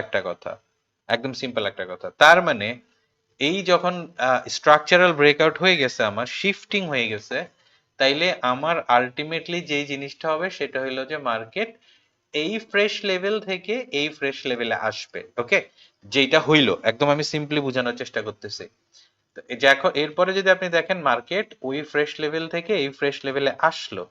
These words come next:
আসলো, ওকে? আসলো। এখন the same rules আপনি ওইখানে অ্যাপ্লাই করবেন যে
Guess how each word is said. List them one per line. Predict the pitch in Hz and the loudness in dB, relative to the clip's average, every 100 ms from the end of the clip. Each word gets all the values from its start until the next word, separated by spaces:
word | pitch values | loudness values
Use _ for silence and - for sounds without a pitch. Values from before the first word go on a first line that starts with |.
| _ _ _ _ _ - | _ _ _ _ _ 4
আসলো, | 143 - - 90 - | 4 4 -2 -2 -2
ওকে? | 123 165 - - | 2 2 2 2
আসলো। | 135 - 107 92 | 2 2 -6 0
এখন | 131 135 190 175 110 | 2 2 2 -2 -2
the | 123 - 196 | -4 -2 0
same | 226 247 240 170 156 | 2 2 0 0 2
rules | 143 139 - 135 | 0 -2 -4 -4
আপনি | 135 | -4
ওইখানে | 131 131 175 156 | -4 -2 -2 -2
অ্যাপ্লাই | 117 101 95 | -6 -8 -10
করবেন | 98 104 127 | -12 -12 -14
যে | 117 | -8